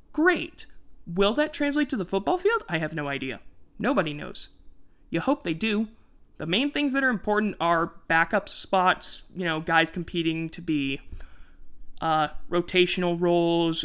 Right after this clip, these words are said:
or, you know, the glue guys, which is also what preseason is for.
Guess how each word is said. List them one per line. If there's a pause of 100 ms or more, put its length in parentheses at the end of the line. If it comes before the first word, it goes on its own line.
(120)
or, (560)
you
know,
the
glue
guys, (300)
which
is
also
what
preseason
is
for.